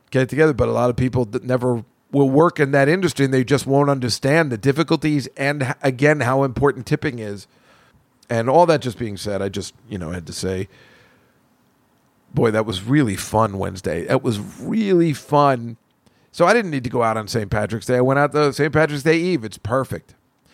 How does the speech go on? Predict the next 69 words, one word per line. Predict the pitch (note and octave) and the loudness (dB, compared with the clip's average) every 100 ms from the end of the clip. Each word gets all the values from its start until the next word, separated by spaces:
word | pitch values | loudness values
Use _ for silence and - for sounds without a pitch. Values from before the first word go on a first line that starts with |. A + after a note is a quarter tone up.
| _ - - | _ -16 -4
And | C#3 | 0
I | C#3 | 0
said, | B2 | 4
"Well, | D#3+ | 4
what | D3+ D#3 | 4 4
time | D#3 D3+ | 2 2
you | |
guys | C#3 A#2+ | 0 2
opening | C3 B2+ A#2+ | 0 0 -4
tomorrow?" | A#2 A#2 A#2 F#2+ | -4 -4 -4 -4
This | G2 | -4
is | |
always | C3+ A#2+ | -4 -2
my | F#2+ | -6
favorite | F2 - B2+ A2 G#2+ | -10 -6 -6 -4 -4
question | A2+ F#2+ G#2 | -4 -4 -8
to | F#2+ | -12
ask | F#2 F#2 | -12 -10
at | G#2 | -12
a | |
bar. | G2 G2+ | -10 -12
Like, | F#2+ - _ - | -12 -16 _ 0
"Oh, | E3 - | 0 0
we're | - D#3 | 0 2
opening | D#3 D3 C#3 | 4 2 -2
at | D3 | -6
nine | C#3+ D3 D3 | -4 -2 -2
A | C#3+ | -2
M. | C#3+ C3 - _ _ | -2 -4 -10 _ _
I | - | -4
gotta | E3+ F3+ | 0 2
leave | F3+ | 2
here | D#3+ | 4
at | D#3+ | 0
four. | - F3+ F#3 F#3 - - | 0 0 2 2 -2 -6
I'll | |
be | D3+ | 0
home | D#3 E3 | 0 0
at | D#3 | -2
five. | D#3 D3+ D3 - - | 2 2 0 -4 -6
I | D3+ | -2
gotta | D#3+ | -2
be | D3+ | 0
back | D3 D#3 | 2 2
here | D3+ | 2
by | D3 | 0
eight | C#3+ D3 | 2 0
thirty | A2+ C#3+ C#3 | 0 0 0
tomorrow." | B2 B2+ C3 B2 F#2+ _ _ _ _ _ | -2 -2 0 -2 -4 _ _ _ _ _
Yeah, | F3 D3 - _ | -4 -4 -6 _
they | F3+ | 0
all | F3 D#3+ D3+ | 4 4 2
open | D3 C3+ | 0 -2
at, | A#2+ | -4
like, | A#2+ | -6
nine | A#2+ C3 | -4 -2
A | B2+ | -2
M. | A#2 - C#3 | -6 -10 -6
And | F#3+ | -2
the | G#3 | 2
funny | B3+ B3+ | 2 2
thing | A#3 | 0
is, | A#3 | 2
I | F3 | 2
was, | D#3+ | 2
like, | D#3 D#3 | 0 -2
thinking, | F#3+ F#3 | -2 -2
like, | E3 D#3 | -2 -2
"Well, | C4+ E4 C#4+ G#3+ | 0 2 2 0